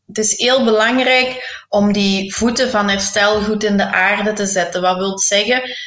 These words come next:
dag per dag leren omgaan met het leven zonder alcohol of drugs of relaties of wat dan ook, waar dat je je, eh, extern mee kunt opvullen. Ehm, ik ben wel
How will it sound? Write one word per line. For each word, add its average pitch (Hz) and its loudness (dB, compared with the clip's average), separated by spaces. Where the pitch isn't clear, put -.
dag 208 -2
per 220 -4
dag 208 0
leren 214 -2
omgaan 226 0
met 196 -4
het 190 -8
leven 202 -2
zonder 190 0
alcohol 190 0
of 170 -6
drugs 196 -4
of 185 -6
relaties 180 0
of 180 -2
wat 196 2
dan 220 2
ook, 240 0
waar 214 2
dat 196 0
je - -4
je, 202 0
eh, 180 2
extern 208 0
mee 202 -2
kunt 190 -2
opvullen. 214 -2
Ehm, 190 2
ik 247 -2
ben 226 2
wel 220 2